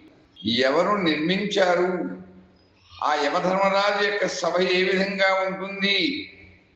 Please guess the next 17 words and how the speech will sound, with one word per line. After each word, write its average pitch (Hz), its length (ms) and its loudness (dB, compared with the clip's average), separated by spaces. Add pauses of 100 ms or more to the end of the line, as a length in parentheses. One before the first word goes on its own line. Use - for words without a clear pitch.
(220)
ఎవరెవరు 185 760 2 (540)
ఆ 160 360 0 (840)
యమధర్మరాజు 190 840 2
యొక్క 196 200 0
సభలో 185 420 0
కూర్చుంటారు, 196 1120 -2 (460)
ఏ 170 280 6
ఏ 196 260 2
ధర్మములు 190 520 -2
చేసి 190 540 0
ధర్మ 160 240 0
మార్గము 196 760 0
ద్వారా 190 640 4
ఎవరెవరు 185 680 2 (680)
యమపురికి 185 640 2
వెళుతూ 185 380 2
ఉంటారు, 175 840 -2